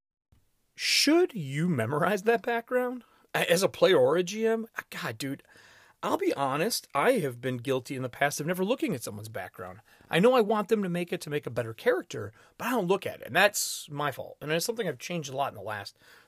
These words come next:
three to five years. And I think you should too as a G M and as a player. But should you memorize them? No.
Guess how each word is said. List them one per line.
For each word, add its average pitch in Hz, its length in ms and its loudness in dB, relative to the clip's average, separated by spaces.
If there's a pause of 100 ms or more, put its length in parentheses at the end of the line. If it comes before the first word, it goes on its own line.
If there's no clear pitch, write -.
three 156 200 -8
to 127 60 -6
five 117 340 -6
years. 135 440 -8 (640)
And 180 80 -4
I 202 40 0
think 285 140 -2
you 254 60 -2
should 165 260 0
too 262 260 -2
as 117 120 -4
a 117 40 -8
G 110 280 -10
M 98 240 -14
and 240 160 -4
as 185 100 -2
a 113 60 -14
player. - 420 -16 (640)
But 196 140 -6 (380)
should - 220 -4
you 311 80 2
memorize 254 400 2
them? 339 260 -6
No. 285 280 0